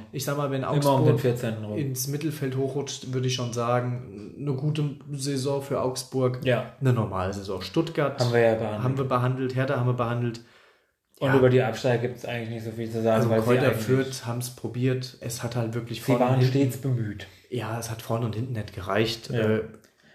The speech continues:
Speaker 2: Wenn dein Kapitän Herr Gotter ist, hast du in der ersten Liga nichts verloren.
Speaker 1: <laughs> Ja. Ähm, ja, es hat halt einfach nicht gelangt. Bei Bielefeld auch nicht.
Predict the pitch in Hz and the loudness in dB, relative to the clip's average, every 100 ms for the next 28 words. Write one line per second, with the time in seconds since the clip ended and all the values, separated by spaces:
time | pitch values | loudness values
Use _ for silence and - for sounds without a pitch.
0 | - 127 135 127 135 139 147 135 131 127 | 2 6 6 6 4 4 4 4 4 6
1 | 123 131 117 117 113 117 107 104 104 110 | 4 4 2 0 -4 -2 -2 -2 -2 -6
2 | 104 98 107 104 107 - - 127 123 151 | -6 -12 -14 -14 -16 -20 -6 -2 0 2
3 | 131 - - - - - 101 92 92 92 | 0 -2 -12 -20 -14 -8 -4 -4 -4 -8
4 | - - _ - - 127 131 123 127 - | -18 -20 _ -12 0 4 4 4 -2 -8
5 | - 107 107 123 123 143 139 143 143 123 | -12 -6 -4 -2 0 2 2 2 0 0
6 | 123 117 135 131 - 117 117 123 123 - | 2 2 2 -2 -4 0 2 2 0 -4
7 | 160 160 151 131 127 127 156 160 156 - | -2 0 2 2 2 2 0 -2 -4 -6